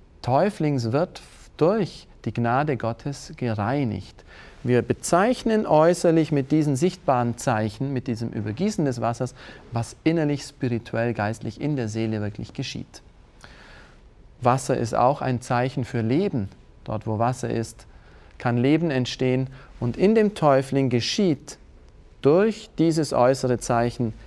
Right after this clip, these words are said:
die innere Wahrheit, nämlich dass ein neues Leben, ein Leben der Beziehung zu Gott in ihm entsteht.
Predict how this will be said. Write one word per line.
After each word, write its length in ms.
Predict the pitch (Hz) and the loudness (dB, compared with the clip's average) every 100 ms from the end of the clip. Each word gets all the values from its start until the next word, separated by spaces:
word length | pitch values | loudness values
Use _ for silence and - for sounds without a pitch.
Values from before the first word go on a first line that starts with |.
| - - | -8 -6
die 120 | - | -2
innere 440 | 160 190 165 131 | 0 0 0 0
Wahrheit, 500 | 107 110 117 127 123 | -2 -2 -2 -4 -4
nämlich 260 | 123 151 170 | -4 -4 -6
dass 180 | 170 151 | -8 -4
ein 200 | 143 127 | -2 -2
neues 400 | 127 151 147 127 | 0 -2 -2 -2
Leben, 380 | 120 113 117 113 - - - - - - | 0 0 -4 -6 -18 -20 -20 -20 -20 -6
ein 160 | 113 | -2
Leben 320 | 117 135 147 120 | 2 0 0 -2
der 100 | 110 | -4
Beziehung 440 | - - 170 151 | -8 -4 -4 -4
zu 160 | - 123 | -6 -4
Gott 320 | 120 120 - - - | -4 -6 -12 -20 -8
in 120 | 165 160 | -4 -2
ihm 160 | 147 | -2
entsteht. 680 | - 107 - - - - | -4 -8 -6 -10 -12 -14